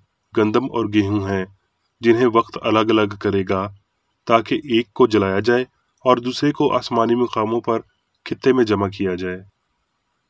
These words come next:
جھوٹے بھروسوں اور مادی ثبوتوں کے خیالات کو ختم کرنے کے لیے، تاکہ شخصی روحانی حقائق سامنے آئیں،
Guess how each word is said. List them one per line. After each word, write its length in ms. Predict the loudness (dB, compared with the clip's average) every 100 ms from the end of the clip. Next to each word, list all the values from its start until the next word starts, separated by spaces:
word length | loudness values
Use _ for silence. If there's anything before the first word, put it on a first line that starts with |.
| _ _ _ _ _ _ _ _ _ _ _ _ _ _ _ _ _ _ _ _ _ _ _ _ _ _ _ _ _ _ _ _ _ _ _ _ _ -8
جھوٹے 320 | -4 2 2
بھروسوں 420 | 4 4 4 2
اور 160 | 0 0
مادی 300 | 4 2 2
ثبوتوں 400 | -2 -2 0 -2
کے 140 | -2
خیالات 420 | -2 2 2 2 0
کو 120 | -6
ختم 280 | -4 -8 -6
کرنے 340 | -2 0 0
کے 80 | 0
لیے، 280 | 0 0 -2 _ _ _ _ _ 0
تاکہ 280 | 0 2
شخصی 420 | -2 -2 -4 -2 0
روحانی 420 | 2 2 0 -2
حقائق 360 | -2 -2 -2
سامنے 360 | -4 -2 0 2
آئیں، 180 | 0